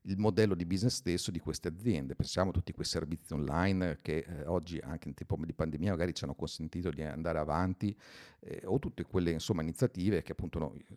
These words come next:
tipicamente chiamiamo startup, ma che poi dopo sono decollate, sono diventati anche grossi servizi. Quindi queste tipologie di, di, di aziende, ma soprattutto di imprenditori, di founder, che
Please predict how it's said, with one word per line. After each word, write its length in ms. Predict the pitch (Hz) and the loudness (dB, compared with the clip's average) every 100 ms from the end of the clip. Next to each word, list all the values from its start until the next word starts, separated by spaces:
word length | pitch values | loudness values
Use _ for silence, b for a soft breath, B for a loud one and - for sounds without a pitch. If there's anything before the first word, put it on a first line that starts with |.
| - | -14
tipicamente 500 | - 67 78 90 85 | -10 -6 -2 -2 -2
chiamiamo 300 | - 82 82 | 0 0 0
startup, 640 | - 110 - - 78 - | 2 2 2 2 4 4
ma 100 | - | 0
che 100 | - | -4
poi 140 | - 76 | -2 -2
dopo 300 | - 69 64 | -2 -4 -4
sono 180 | - 78 | -4 -4
decollate, 640 | 73 131 90 65 87 80 | 2 4 4 4 0 -2
sono 160 | - 73 | -6 -4
diventati 400 | 76 82 78 76 | -4 -2 -2 -4
anche 400 | 69 73 71 71 | -4 -6 -6 -4
grossi 300 | 80 73 71 | -4 -2 -2
servizi. 560 | 85 76 71 71 _ _ _ _ B B B B B | -4 -4 -8 -14 _ _ _ _ B B B B B
Quindi 360 | - 156 95 - _ | 8 8 8 2 _
queste 360 | - 202 175 113 | 2 4 6 4
tipologie 840 | 95 - 117 123 107 104 101 90 | 0 4 6 6 6 6 8 8
di, 240 | 73 95 95 | 6 0 0
di, 260 | 80 82 82 87 | -6 -6 -6 -2
di 120 | 101 | 0
aziende, 320 | 90 104 92 | 2 4 4
ma 60 | 67 | 2
soprattutto 480 | - 87 - - 87 | -2 -4 -2 0 2
di 160 | 87 - | 0 0
imprenditori, 1000 | 107 101 113 101 98 - 107 85 78 - | -2 2 2 4 2 6 8 8 4 -4
di 140 | 82 | -10
founder, 840 | 85 - 101 95 101 139 165 135 - _ | 2 6 8 6 4 2 2 -6 -16 _
che 220 | 90 - | -6 -6